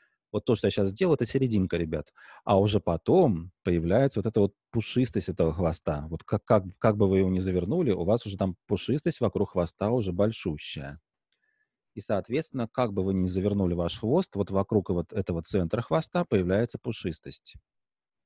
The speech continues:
Завернёте ли вы его назад,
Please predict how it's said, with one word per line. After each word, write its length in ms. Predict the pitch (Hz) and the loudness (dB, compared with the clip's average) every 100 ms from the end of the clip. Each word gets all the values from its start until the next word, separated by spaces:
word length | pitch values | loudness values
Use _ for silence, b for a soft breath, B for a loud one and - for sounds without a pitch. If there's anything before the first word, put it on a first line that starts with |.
| _ _ _ _ _ _ _ _ _ _ _ _ _ _ _ _ _ _ _ _ _ _ _ _ _ _ - | _ _ _ _ _ _ _ _ _ _ _ _ _ _ _ _ _ _ _ _ _ _ _ _ _ _ -16
Завернёте 540 | 101 107 120 151 139 | -2 0 2 2 4
ли 80 | 101 | 4
вы 100 | 95 | 4
его 140 | 90 87 | 4 4
назад, 440 | 90 85 95 | 2 4 2